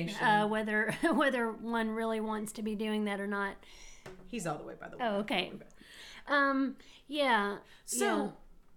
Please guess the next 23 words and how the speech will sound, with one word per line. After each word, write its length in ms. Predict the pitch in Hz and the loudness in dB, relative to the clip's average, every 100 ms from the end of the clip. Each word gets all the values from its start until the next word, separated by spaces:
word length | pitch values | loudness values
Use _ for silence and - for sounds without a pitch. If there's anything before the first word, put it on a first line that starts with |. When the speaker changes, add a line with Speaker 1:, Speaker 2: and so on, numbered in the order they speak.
| - | -4
Speaker 1:
one 320 | 226 285 339 | 0 2 2
of 100 | 285 | 2
the 80 | 247 | 0
things, 560 | 247 220 196 208 220 - | 2 2 0 -4 -6 -2
if, 160 | 208 - | -4 2
if 200 | 220 220 | 2 2
we're 120 | 240 233 | 0 0
gonna 280 | 226 196 185 | 2 2 0
even 280 | 185 180 175 | -2 -4 -2
get 180 | 175 175 | -2 -2
to 120 | - 180 | -2 -2
a 40 | |
prescription, 960 | 160 170 160 - 180 - 156 147 170 196 - | -2 -6 -6 -6 -6 -4 -2 -2 -6 -10 -8
which, 400 | 180 170 - - - | -6 -4 -6 -8 -6
um, 440 | 170 156 151 147 151 - - - | -4 -2 -2 -6 -10 -16 -20 -8
one 180 | 208 240 | 0 2
of 100 | 269 | 2
the 100 | 226 | -2
things 260 | 311 196 170 | -2 -8 -6
that 100 | 165 | -4
I 300 | 165 165 175 | 0 0 0
have 200 | 180 170 | -4 -10
found 680 | - - 139 139 135 151 | -12 -10 -8 -8 -10 -14